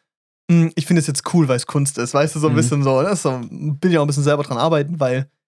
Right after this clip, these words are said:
Speaker 1: jetzt am zweiten Mal oder dritten Mal gucken, glaub ich, es einfach nicht mehr so geil fand wie davor.
Speaker 2: Mhm.
Speaker 1: Aber immer noch die Kunst, also andersrum diesen, diesen Anspruch dahinter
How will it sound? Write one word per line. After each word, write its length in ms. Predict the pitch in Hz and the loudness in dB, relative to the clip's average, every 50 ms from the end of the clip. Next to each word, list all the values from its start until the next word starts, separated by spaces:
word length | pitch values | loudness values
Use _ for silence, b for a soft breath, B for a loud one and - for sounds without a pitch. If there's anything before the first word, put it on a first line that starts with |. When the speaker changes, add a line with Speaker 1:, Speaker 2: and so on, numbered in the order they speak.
| _ _ _ - | _ _ _ -8
Speaker 1:
jetzt 160 | 143 139 - | -8 -4 -2
am 120 | 151 147 139 | -2 -2 0
zweiten 300 | - 160 156 156 156 151 | 0 0 0 0 0 -2
Mal 200 | 139 139 135 127 | -2 -2 0 0
oder 100 | 135 131 | -2 -4
dritten 260 | - - 175 160 156 | -2 -2 -2 0 0
Mal 180 | 147 143 139 139 | 0 0 -2 -2
gucken, 200 | - 143 139 139 | -4 -4 -4 -2
glaub 240 | 139 139 135 131 | 0 0 0 0
ich, 220 | 135 131 135 - _ _ _ _ _ _ _ _ | 0 -4 -6 -8 _ _ _ _ _ _ _ _
es 60 | - - | -10 -8
einfach 180 | 135 127 127 | -8 -6 -4
nicht 160 | 131 135 - | -4 -4 -2
mehr 100 | 147 131 | -2 -2
so 140 | 120 131 131 131 | 0 0 -2 0
geil 200 | - 127 127 131 | 0 0 0 0
fand 200 | - 135 123 123 | -2 -4 -6 -6
wie 60 | 123 | -6
davor. 360 | 127 131 - - 131 123 127 - _ _ - | -8 -8 -6 -6 -6 -6 -6 -10 _ _ -4
Speaker 2:
Mhm. 280 | 127 120 113 113 117 _ _ - - | -2 -2 -2 -2 -4 _ _ -12 -4
Speaker 1:
Aber 180 | 151 143 165 | -2 0 2
immer 120 | 160 156 147 | 2 2 2
noch 180 | 139 131 - - _ _ _ _ _ _ _ _ _ _ _ _ _ - | 2 0 -2 -6 _ _ _ _ _ _ _ _ _ _ _ _ _ -4
die 440 | - 143 139 135 127 123 123 120 120 _ _ _ _ _ _ _ _ _ _ _ _ _ _ _ _ _ _ _ _ _ _ _ _ _ _ _ - 165 156 - | -2 0 0 2 0 0 -2 -2 -4 _ _ _ _ _ _ _ _ _ _ _ _ _ _ _ _ _ _ _ _ _ _ _ _ _ _ _ -16 -16 -14 -6
Kunst, 480 | - - 165 170 180 - - - - - | 0 2 2 4 2 0 -4 -10 -6 -4
also 240 | 147 143 143 139 143 | -2 -2 -2 -2 -2
andersrum 380 | 139 135 139 147 139 160 147 139 | -2 -2 -2 -2 0 0 0 0
diesen, 300 | 131 127 135 127 123 - _ _ B B B B B B B B B B B _ _ _ _ - | 0 0 -2 -4 -4 -8 _ _ B B B B B B B B B B B _ _ _ _ -6
diesen 200 | 143 139 160 - | -4 -4 -4 -2
Anspruch 440 | 147 165 180 156 - - 165 147 - | -2 -4 -4 -4 -4 -4 -4 -4 -2
dahinter 580 | - 147 139 139 135 135 143 123 117 117 131 | 0 0 0 0 0 0 0 0 0 0 -4